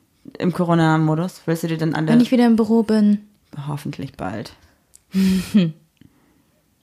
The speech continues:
Speaker 2: Ja.
Speaker 1: Nee. Aber sag doch mal, jetzt überleg doch mal, was würde dir persönlich gut tun, damit du innerlich ruhiger wirst?
Speaker 2: Ich brauch wieder ein Hobby.
Speaker 1: Okay. Und
Speaker 2: Also ich hab mich ja jetzt vom Fitnessstudio abgemeldet.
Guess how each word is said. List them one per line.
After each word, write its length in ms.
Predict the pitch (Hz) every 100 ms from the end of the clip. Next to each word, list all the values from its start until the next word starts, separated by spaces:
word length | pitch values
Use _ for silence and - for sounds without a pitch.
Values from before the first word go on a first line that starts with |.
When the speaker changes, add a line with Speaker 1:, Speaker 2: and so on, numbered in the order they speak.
| _ _ _
Speaker 2:
Ja. 340 | 311 202 156 - _ _ 294
Speaker 1:
Nee. 520 | 330 277 185 220 320 _ _ _ _ -
Aber 320 | 196 214 214
sag 180 | 220 247
doch 180 | 165 151
mal, 160 | 143
jetzt 260 | 151 170 - _
überleg 320 | 196 233 285 285
doch 140 | 269
mal, 340 | 226 220 220 220 - _ _ _ _
was 240 | 233 247 -
würde 220 | 220 202
dir 200 | 190 233
persönlich 500 | 226 196 196 196 -
gut 160 | 220 220
tun, 120 | 202
damit 300 | 180 170 208
du 160 | 226 - -
innerlich 440 | 214 202 190 -
ruhiger 300 | 170 151 139
wirst? 400 | 131 147 - - _
Speaker 2:
Ich 80 | -
brauch 180 | 220 202
wieder 120 | 220
ein 140 | 190
Hobby. 300 | 208 190 180 175 - _ _ _ _ _ -
Speaker 1:
Okay. 360 | 160 170 147 156
Und 80 | -
Speaker 2:
Also 140 | 208
ich 80 | 208
hab 80 | 226
mich 80 |
ja 60 | 240
jetzt 140 | 214 -
vom 120 | 214
Fitnessstudio 400 | 247 240 247 226
abgemeldet. 540 | - 233 233 254 247